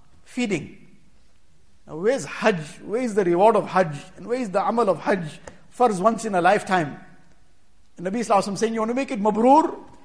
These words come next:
You want to get that reward, which is nothing but Jannat? Then feed."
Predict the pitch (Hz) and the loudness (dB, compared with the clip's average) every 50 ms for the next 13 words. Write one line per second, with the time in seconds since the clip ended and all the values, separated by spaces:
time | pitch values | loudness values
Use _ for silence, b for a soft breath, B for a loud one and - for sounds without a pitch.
0 | - - - - 208 226 220 226 185 262 269 196 180 247 254 190 190 220 220 202 | -20 -14 -6 -4 -2 -2 -2 -2 -2 -2 -2 0 2 0 0 0 -2 -2 2 6
1 | 214 233 269 277 - - - - - - - - - 202 202 - 233 196 165 196 | 8 8 8 6 4 0 -14 -18 -20 -20 -20 -16 -12 -12 -8 -6 -6 -4 -2 -2
2 | 247 247 - 277 247 220 208 170 151 202 220 240 269 294 302 320 - - - - | -2 -2 -2 -2 0 0 0 2 4 4 4 4 4 2 2 0 -2 -14 -18 -20
3 | - - - - - - - - - - - - - 208 208 190 - - 247 247 | -20 -20 -20 -20 -20 -20 -20 -20 -20 -20 -20 -12 -6 -6 -6 -6 -6 -6 -4 -2
4 | 220 170 139 - - - - | -2 -2 -2 -6 -14 -18 -20